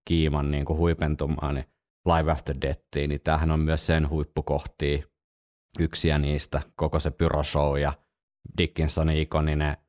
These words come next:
fetissinaamio, joka on Santa Monicalaisesta Los Angelesiläisestä niinku erotiikkaliikkeestä aikana, <laughs> aikana, aikana ostettu.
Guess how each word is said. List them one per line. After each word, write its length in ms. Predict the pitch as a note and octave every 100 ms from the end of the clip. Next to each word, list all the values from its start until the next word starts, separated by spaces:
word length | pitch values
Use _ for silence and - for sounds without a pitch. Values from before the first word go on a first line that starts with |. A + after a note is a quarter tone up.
| _ _ F2+
fetissinaamio, 840 | - E2 - D#2+ D#2+ D#2 D#2 D2+
joka 260 | D2+ - D2+
on 80 | D2+
Santa 320 | D2+ D2 D#2
Monicalaisesta 1000 | D#2 D#2 D#2 - D#2 C#2+ E2 D#2 D#2 -
Los 220 | F2 D#2+ E2
Angelesiläisestä 1000 | D#2+ D#2+ D#2 D#2 D2+ D2 D#2+ D#2+ -
niinku 440 | D2+ D#2 E2 D2+ - _ _ _
erotiikkaliikkeestä 1080 | F#2 F2 F2+ D#2 - D#2+ D#2 D#2+ - D#2+ -
aikana, 420 | E2 D#2+ D#2+ E2 D#2 G#2
<laughs> 200 | A#2 A2+
aikana, 380 | C#3+ G#2+ A#2+ A#2 - - - - -
aikana 480 | E2+ F#2+ E2+ F2 F2+
ostettu. 720 | F#2 G2+ - F2+ - -